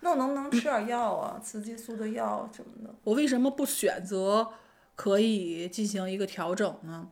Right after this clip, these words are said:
Speaker 2: 你可以通过吃药刺激一下，增加一下你的雌激素。但我这个淋巴瘤呢，它其实是害怕这种雌激素的刺激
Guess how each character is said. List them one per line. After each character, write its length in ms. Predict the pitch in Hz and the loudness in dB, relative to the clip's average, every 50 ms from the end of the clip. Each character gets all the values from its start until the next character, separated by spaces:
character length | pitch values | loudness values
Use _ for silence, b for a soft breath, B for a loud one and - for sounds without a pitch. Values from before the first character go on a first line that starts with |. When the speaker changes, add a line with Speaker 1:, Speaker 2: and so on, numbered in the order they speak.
| _ - | _ -4
Speaker 2:
你 140 | 190 202 190 | -4 -4 -2
可 140 | - 247 | 0 2
以 80 | 302 320 | 2 2
通 160 | 320 302 302 | 2 2 2
过 100 | 294 254 | 2 2
吃 280 | 220 - - - 269 262 | 2 0 -2 0 0 2
药 300 | 285 277 233 - - - - _ _ - | 4 4 2 2 -2 -10 -20 _ _ -10
刺 240 | - - - 359 269 | -6 2 4 4 4
激 180 | 214 214 190 | 4 0 -4
一 80 | 175 175 | -4 -4
下， 300 | - - 185 160 170 - - | -2 0 -2 -2 -2 -6 -4
增 220 | - 294 285 262 | -2 0 2 4
加 200 | 277 285 277 277 | 4 6 6 4
一 100 | 220 180 | 4 2
下 160 | 180 214 185 | 0 -2 -4
你 100 | 180 175 160 | -4 -4 -6
的 100 | 160 170 | -6 -8
雌 160 | - - 175 | -8 -10 -8
激 120 | 165 180 | -6 -6
素。 260 | 175 180 - 180 160 - B B B B B B B B B B B _ _ _ - | -6 -6 -6 -8 -8 -8 B B B B B B B B B B B _ _ _ 0
但 160 | 294 285 269 240 202 185 | 2 4 4 4 4 4
我 180 | 190 185 160 160 | 2 0 0 -2
这 240 | - 220 214 196 | -2 0 0 0
个 160 | 185 185 180 175 | 2 0 0 0
淋 160 | 180 185 208 | 0 0 0
巴 180 | 233 247 254 | 2 4 4
瘤 280 | 254 240 202 180 170 170 | 4 2 0 0 -2 -4
呢， 300 | 190 214 214 196 190 196 | -2 -2 -2 -2 -4 -6
它 160 | - - 233 226 | -8 -6 -6 -6
其 220 | 220 - 247 240 | -4 -2 -4 -2
实 160 | 220 233 220 | 0 0 -2
是 120 | 220 226 240 | 0 -2 -4
害 300 | 233 - - 320 277 220 | -4 -4 -4 -2 -2 -2
怕 260 | 220 - 208 185 180 | -2 0 0 0 0
这 140 | 170 175 165 | 0 -2 -4
种 160 | 175 151 160 | -4 -6 -8
雌 320 | - - - - 175 170 | -8 -10 -8 -6 -6 -4
激 140 | 165 175 180 | -4 -4 -6
素 200 | 180 - 202 185 | -6 -6 -6 -6
的 200 | 175 175 170 175 | -4 -4 -6 -6
刺 280 | 175 - 214 220 226 220 | -6 -2 -2 0 0 0
激 80 | 220 214 | 0 0